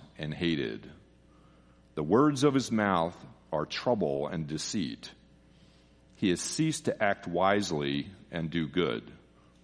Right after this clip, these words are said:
He plots trouble while on his bed.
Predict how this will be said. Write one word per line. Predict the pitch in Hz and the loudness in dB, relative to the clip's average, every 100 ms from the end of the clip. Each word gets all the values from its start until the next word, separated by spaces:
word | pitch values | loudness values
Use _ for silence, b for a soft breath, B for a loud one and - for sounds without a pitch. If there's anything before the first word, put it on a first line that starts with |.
| _ - _ - | _ -20 _ -10
He | - | -8
plots | 78 - 117 - - | -8 0 0 0 -4
trouble | - 143 113 82 67 - - - | 2 4 4 2 0 -6 -18 -2
while | 90 90 | 2 4
on | 101 98 | 4 4
his | 87 73 | 2 0
bed. | 90 87 71 55 | 0 2 0 -4